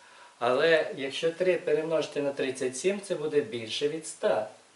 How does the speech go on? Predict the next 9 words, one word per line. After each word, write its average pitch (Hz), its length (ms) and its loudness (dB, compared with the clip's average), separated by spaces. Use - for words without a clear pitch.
значить 117 360 -6
більше 113 360 -4
від 135 240 -4
дев'яносто 113 640 -4
дев'ять. - 580 0
Тому 113 200 -8
трійка — - 500 -6
це 110 220 -2
забагато. 101 840 -6